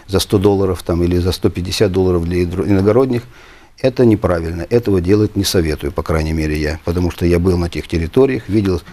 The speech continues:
Да, там сейчас проживает, в Чернобыле на сегодняшний день проживает порядка, э, шести тысяч, э, человек. Из них четыре, э, из, из них, значит, э,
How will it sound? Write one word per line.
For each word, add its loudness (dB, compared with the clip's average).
Да, 2
там 0
сейчас -2
проживает, 0
в -18
Чернобыле 2
на -4
сегодняшний 0
день 2
проживает 0
порядка, 0
э, 2
шести 0
тысяч, -4
э, 2
человек. 0
Из 2
них 4
четыре, 0
э, -2
из, 0
из 2
них, 2
значит, -4
э, 0